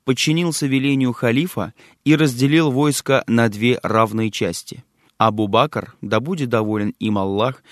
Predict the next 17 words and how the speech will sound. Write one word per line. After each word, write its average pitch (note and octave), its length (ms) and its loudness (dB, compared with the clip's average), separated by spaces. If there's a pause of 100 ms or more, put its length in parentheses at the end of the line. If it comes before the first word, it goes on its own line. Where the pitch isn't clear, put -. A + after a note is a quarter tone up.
(280)
велел B2 480 4
Гамру C#3+ 560 2
ибн A#2+ 340 -2
Аль-Гасу G#2+ 720 0 (100)
идти C3 340 0
из C#3+ 200 -2
земель C3 600 2
Кудага B2 680 0 (220)
к - 80 -14
Ярмуку, D3 720 0 (220)
и B2 100 4
он C#3 200 4
тут F3 260 -4
же C#3+ 120 -2
отправился A2+ 680 0
в G#2 60 -14
путь. - 360 -8